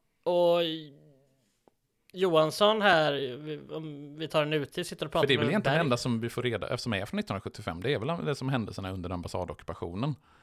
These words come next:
Speaker 1: Ja,
Speaker 2: För
Speaker 1: för,
Speaker 2: sen
Speaker 1: för att
Speaker 2: så
Speaker 1: det, där tar det ju slut sen,
Speaker 2: Ja,
Speaker 1: liksom.
Speaker 2: för sen utspelas ju resten av serien i nutid. Alltså, då får vi följa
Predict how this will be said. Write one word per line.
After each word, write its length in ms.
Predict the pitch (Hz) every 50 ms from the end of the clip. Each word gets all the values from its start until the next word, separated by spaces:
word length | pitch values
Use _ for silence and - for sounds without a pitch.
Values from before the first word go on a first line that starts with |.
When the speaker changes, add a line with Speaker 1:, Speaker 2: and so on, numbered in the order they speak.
| _ _ _ _ _ _ _ _ _ _ _ _ -
Speaker 1:
Ja, 320 | - 190 139 131 214 262 - _ _ _
Speaker 2:
För 120 | - - 117
Speaker 1:
för, 60 | -
Speaker 2:
sen 80 | 120
Speaker 1:
för 80 | - 220
att 60 | 208
Speaker 2:
så 40 | -
Speaker 1:
det, 80 | 202 170
där 160 | 175 185 156
tar 200 | - - 254 196
det 60 | 175
ju 40 | 175
slut 300 | - - 214 262 - -
sen, 120 | - 180 123
Speaker 2:
Ja, 60 | 110 107
Speaker 1:
liksom. 60 | 110
Speaker 2:
för 80 | 151 139
sen 160 | - 135 139
utspelas 400 | 160 160 - - 113 110 107 -
ju 120 | 117 117
resten 360 | 113 110 - - - - 123 139
av 80 | 156
serien 360 | - - 95 85 85 90 92 92
i 180 | 90 85 82
nutid. 720 | 90 110 123 113 87 - - - 139 143 123 90 87 95 - -
Alltså, 160 | - 98 104
då 100 | 104 107
får 120 | - 120 117
vi 120 | 120 117
följa 480 | - 127 107 92 87 87 87 87 87